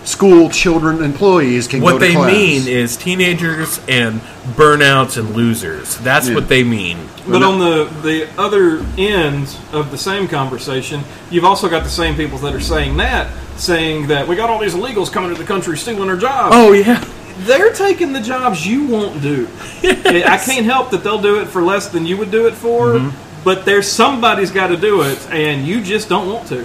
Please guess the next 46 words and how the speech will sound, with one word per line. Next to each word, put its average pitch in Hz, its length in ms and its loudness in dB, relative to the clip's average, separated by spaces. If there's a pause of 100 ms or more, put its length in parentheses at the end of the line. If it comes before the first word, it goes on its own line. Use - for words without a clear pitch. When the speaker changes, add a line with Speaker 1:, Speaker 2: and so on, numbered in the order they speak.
Speaker 2:
Yeah. 123 240 2
Speaker 3:
And 202 120 2
the 190 60 4
bitch 277 460 -2
of 233 60 0
that 240 140 0
argument 233 460 0
is, 269 260 -2
whenever 226 260 0
you 233 140 -2
bring 196 320 0
that 247 160 0
up 285 200 -2
to 311 60 -6
them, 302 340 -6 (380)
they 370 300 6
can't 330 380 -2
say 330 400 0
you're 185 420 2
wrong. 339 420 2 (120)
Speaker 2:
No. 269 340 2
Speaker 3:
Because 277 260 -2
they 311 200 0
don't 330 280 2
want 392 240 0
to 220 80 2
do 156 140 0
those 135 240 -2
Speaker 2:
No, 202 140 6
Speaker 3:
jobs. 175 100 2
Speaker 2:
they, 185 160 8
they 185 180 8
revert 175 380 4
back 156 260 2
to, 151 140 -2
"Well, 156 140 6
they 214 160 8
should 156 180 0
just 180 220 -2
do 175 160 4
it 185 80 0
the 196 100 6
right 143 280 4
way," 95 280 -2 (240)
which - 180 -4
makes, 226 280 4